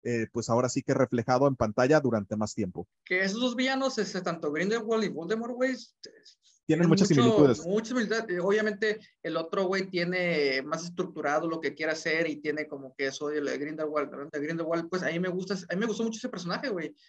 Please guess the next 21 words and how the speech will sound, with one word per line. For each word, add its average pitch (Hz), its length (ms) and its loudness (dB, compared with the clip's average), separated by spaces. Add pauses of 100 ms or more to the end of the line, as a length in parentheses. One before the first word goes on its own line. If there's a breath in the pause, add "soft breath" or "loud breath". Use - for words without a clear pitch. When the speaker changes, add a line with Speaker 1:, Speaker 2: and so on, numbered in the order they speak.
(360 soft breath)
Speaker 2:
Como 170 200 -2
un 175 120 -2
tipo, 175 760 2
pues, 147 220 -6
nazi, 175 260 -2
un 190 220 0
Hitler, 208 400 -2
güey, 220 200 2
pero 185 180 0
muy 156 80 4
Speaker 1:
Está, 175 120 2
está, 190 140 2
Speaker 2:
estructurado, 185 420 4
Speaker 1:
está 196 180 6
muy 220 120 8
Speaker 2:
güey, - 20 8
Speaker 1:
basado 190 240 6
en 196 60 -2
Speaker 2:
con, 175 80 -4
Speaker 1:
eso, 143 200 -4
Speaker 2:
¿no? 156 160 -6